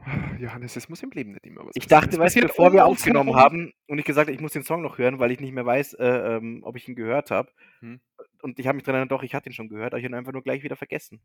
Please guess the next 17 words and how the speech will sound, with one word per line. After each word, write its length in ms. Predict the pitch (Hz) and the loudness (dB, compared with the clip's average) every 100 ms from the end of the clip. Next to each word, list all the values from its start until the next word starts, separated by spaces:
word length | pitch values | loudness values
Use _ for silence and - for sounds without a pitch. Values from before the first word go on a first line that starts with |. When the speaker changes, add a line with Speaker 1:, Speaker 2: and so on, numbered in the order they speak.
| _ | _
Speaker 2:
Und 100 | 117 | -20
das 100 | 123 | -20
ist 160 | 131 131 | -20 -20
einfach 300 | 123 120 _ | -16 -18 _
kein 140 | 123 123 | -16 -16
gutes 220 | 123 - | -20 -12
Zeichen. 380 | 117 117 113 110 _ _ _ _ _ _ _ _ _ _ _ _ _ | -10 -10 -14 -20 _ _ _ _ _ _ _ _ _ _ _ _ _
Speaker 1:
Ja, 120 | 151 - _ | -10 -10 _
ist 100 | - | -20
okay. 180 | - - - | -20 -20 -8
Nein, 140 | 131 | -6
ich 60 | - | -4
Speaker 2:
Danke. 140 | 135 | -8
Speaker 1:
akzeptiere 420 | 101 - 160 156 | -8 -10 -8 -8
natürlich 320 | 117 113 - - | -8 -14 -14 -12
deine 160 | 107 | -12
Meinung. 280 | 101 101 | -12 -14